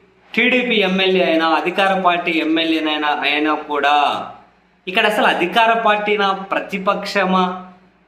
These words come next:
అసలు ఈ, it doesn't matter. ఆ, ఈ ఇన్వాల్వ్‌మెంటే ఉండొద్దు ఈ విషయంలో. ఆ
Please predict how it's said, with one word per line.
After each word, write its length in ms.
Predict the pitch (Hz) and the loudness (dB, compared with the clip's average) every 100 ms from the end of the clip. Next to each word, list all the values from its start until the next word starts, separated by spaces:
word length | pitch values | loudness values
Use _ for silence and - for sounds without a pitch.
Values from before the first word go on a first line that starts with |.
| _ - | _ -8
అసలు 200 | 240 226 | -4 -2
ఈ, 400 | 147 147 127 - | -2 -4 -6 -6
it 120 | 147 - - | -6 -4 -4
doesn't 340 | - 220 277 254 | 0 0 0 -2
matter. 320 | 196 220 214 - - - _ _ _ _ _ - | -2 -2 -2 -4 -10 -18 _ _ _ _ _ -4
ఆ, 40 | |
ఈ 360 | 143 156 160 185 180 | 0 0 0 0 0
ఇన్వాల్వ్‌మెంటే 720 | 160 175 226 247 247 254 254 | 0 0 0 0 -2 0 0
ఉండొద్దు 460 | 202 208 226 185 | 0 -2 -2 -2
ఈ 60 | 190 | -2
విషయంలో. 560 | 185 - 196 190 165 104 - - _ _ _ _ _ _ _ _ _ _ _ _ _ _ _ _ _ | -2 -2 -2 0 -2 -4 -10 -18 _ _ _ _ _ _ _ _ _ _ _ _ _ _ _ _ _
ఆ 80 | - | -2